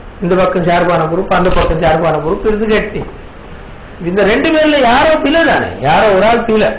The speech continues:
அந்த பிழையான ஆள் சில நேரங்களில் வென்றுவார், வாத திறமையா, வாத திறமையால வேற காரணங்களால எப்படியோ வென்றுவார். வென்றால், பிழையான குரூப் வென்றால் மக்கள் வழிகட்டு போவார்.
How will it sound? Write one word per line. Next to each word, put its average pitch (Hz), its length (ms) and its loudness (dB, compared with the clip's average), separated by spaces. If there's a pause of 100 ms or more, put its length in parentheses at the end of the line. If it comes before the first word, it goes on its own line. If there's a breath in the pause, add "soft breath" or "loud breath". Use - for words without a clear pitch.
(560)
அந்த 143 120 -2
பிழையான 320 520 2 (240)
ஆள் 330 280 0
சில 262 160 -2
நேரங்களில் 285 420 2
வென்றுவார், 208 500 2
வாத 202 260 2
திறமையா, 185 440 -2 (880)
வாத 151 300 0
திறமையால 135 360 -2
வேற 196 180 2
காரணங்களால 135 600 -2
எப்படியோ 196 360 0
வென்றுவார். 233 480 0 (440 loud breath)
வென்றால், 269 560 2 (560)
பிழையான 349 440 2
குரூப் 302 340 0
வென்றால் 240 440 2
மக்கள் 269 300 0
வழிகட்டு 277 420 0
போவார். 135 300 -10